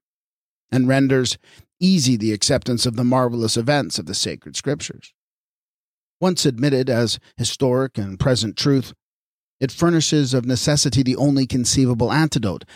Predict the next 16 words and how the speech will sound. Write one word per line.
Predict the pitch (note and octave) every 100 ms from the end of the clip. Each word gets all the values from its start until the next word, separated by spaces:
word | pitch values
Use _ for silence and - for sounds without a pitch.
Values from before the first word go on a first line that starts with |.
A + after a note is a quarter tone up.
| -
to | -
the | B2
great | A2 B2 G#2+
psychological | - - A2 G#2 G2 F#2 F#2 G2
malady | F#2 F#2 G2 F2+ F2
of | D2+
the | C#2+
time. | A2 B2+ B2+ B2+ _ _ _ _ _ _ _ _ -
For | C#3+
nothing | C3+ E3+ F3+ C#3+
can | C3 B2
ever | C3+ A#2+
effectually | G#2 - B2+ - A2 G#2
arrest | G#2 C3 A#2 -
the | G#2
now | G#2 G2+